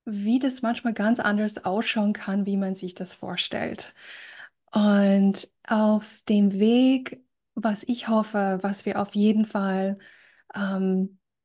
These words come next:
anschauen werden gemeinsam, Hee-kyung, ist auch die, das persönliche Wachstum, das darin steckt,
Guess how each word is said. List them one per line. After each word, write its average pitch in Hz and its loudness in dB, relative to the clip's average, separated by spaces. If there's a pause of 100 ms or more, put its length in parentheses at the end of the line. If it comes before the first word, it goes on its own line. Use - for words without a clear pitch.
(680)
anschauen 214 0
werden 190 0
gemeinsam, 190 -2
Hee-kyung, 190 -2
ist 190 -4
auch 196 -2 (880)
die, 214 4
das 220 -6
persönliche 226 2
Wachstum, 185 -4
das 185 -6
darin 180 -4
steckt, - -8